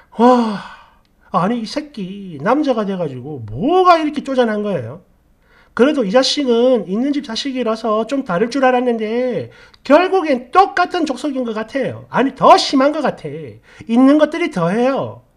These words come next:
집 해오기 싫어가지고 발악하는 걸로 보이는데 여러분들은 안 그래요? 이거 제가 아직 답장 안 했거든요.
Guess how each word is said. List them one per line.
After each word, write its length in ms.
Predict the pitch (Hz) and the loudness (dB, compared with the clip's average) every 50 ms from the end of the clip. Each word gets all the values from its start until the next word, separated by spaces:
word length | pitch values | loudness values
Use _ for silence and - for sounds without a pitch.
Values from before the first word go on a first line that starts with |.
| _ _ _ _ _ _ _ _ _ _ _ | _ _ _ _ _ _ _ _ _ _ _
집 340 | - - - 311 302 294 - 277 | -8 -4 -4 -4 -4 -4 0 2
해오기 240 | 269 302 294 294 285 | 2 2 2 0 -4
싫어가지고 580 | - 311 294 302 294 269 240 202 220 196 185 | -4 -2 0 0 2 0 0 0 -2 -4 -2
발악하는 460 | 190 214 269 320 311 - 277 254 247 | 0 0 0 0 0 -2 0 0 0
걸로 180 | 226 214 220 226 | 2 0 0 0
보이는데 640 | 226 214 185 180 208 220 202 160 120 107 104 104 - _ _ _ _ _ _ - | -2 -2 -4 -4 -2 -4 -6 -8 -8 -12 -16 -20 -20 _ _ _ _ _ _ 2
여러분들은 480 | 214 285 330 277 294 226 240 233 233 | 2 4 4 2 -2 -2 -2 -2 -4
안 180 | - - 135 151 | -4 -6 -4 -2
그래요? 420 | 208 254 277 247 233 254 294 - - - - - - _ _ _ _ _ _ _ _ _ _ _ _ - | 0 2 2 2 0 -2 -4 -8 -14 -20 -20 -20 -20 _ _ _ _ _ _ _ _ _ _ _ _ -10
이거 360 | 208 220 247 262 254 254 277 | 2 6 8 10 10 10 8
제가 680 | 262 269 240 196 202 214 190 196 214 220 196 143 135 190 | 6 2 -2 -2 0 0 0 0 0 0 -2 -2 0 -2
아직 160 | 247 240 - | -2 -2 -2
답장 320 | - 226 226 - 277 247 190 | -6 -4 -2 0 0 0 0
안 80 | 175 | -2
했거든요. 960 | 202 214 254 247 247 226 208 190 185 185 196 202 196 180 156 135 127 117 107 | -2 0 0 0 0 0 -2 -2 -4 -4 -4 -4 -6 -6 -8 -8 -10 -12 -14